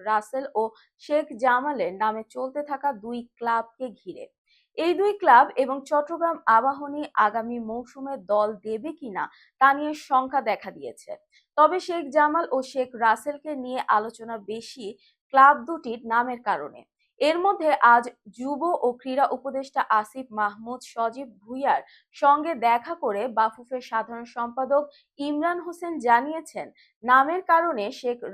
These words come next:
রাসেল ক্রীড়া চক্র ও শেখ জামাল ধানমন্ডি ক্লাবের লিগে খেলার ব্যাপারে সরকারের আপত্তি নেই। তবে ক্লাবগুলো নাম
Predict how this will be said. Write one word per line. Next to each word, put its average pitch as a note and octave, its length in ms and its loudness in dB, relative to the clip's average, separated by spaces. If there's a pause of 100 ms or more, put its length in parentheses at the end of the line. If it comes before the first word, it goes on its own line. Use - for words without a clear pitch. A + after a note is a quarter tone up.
রাসেল A3+ 360 -2 (120)
ক্রীড়া C4 300 0 (120)
চক্র A#3+ 280 -2 (240)
ও - 20 0 (420)
শেখ C#4+ 200 4 (180)
জামাল B3 320 2 (120)
ধানমন্ডি G#3+ 440 -4 (100)
ক্লাবের A3 380 0 (140)
লিগে C4 320 -4 (160)
খেলার G3 340 0 (180)
ব্যাপারে G#3 440 -2 (580)
সরকারের D#4+ 460 4 (180)
আপত্তি G#3 440 -8
নেই। C#3 120 -18 (300)
তবে A#3+ 180 2 (120)
ক্লাবগুলো B3+ 480 6 (180)
নাম A3 140 4